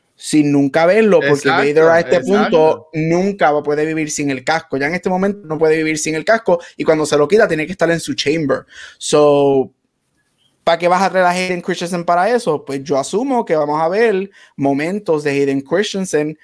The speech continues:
Speaker 1: y de ellos dos en flashbacks. No sé por qué, yo dije, "Contra, es una teoría que, que me la puedo creer,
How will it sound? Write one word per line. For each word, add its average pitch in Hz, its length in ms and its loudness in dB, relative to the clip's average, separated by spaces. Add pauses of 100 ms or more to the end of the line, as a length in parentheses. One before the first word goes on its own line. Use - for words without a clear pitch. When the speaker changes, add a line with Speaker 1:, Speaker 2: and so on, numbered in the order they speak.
(140)
Speaker 1:
y 143 140 -4
de 139 180 0
ellos 160 240 -2
dos 190 200 0
en 196 180 -2
flashbacks. - 760 -6
No 160 180 -2
sé 214 140 0
por 220 180 -2
qué, 254 140 0
yo 220 80 6
dije, 196 160 2
"Contra, 247 280 2
es 170 40 0
una 190 160 -2
teoría 247 320 2
que, 175 300 0 (640)
que 196 100 2
me 190 100 4
la 180 120 4
puedo 180 260 2
creer, 160 460 0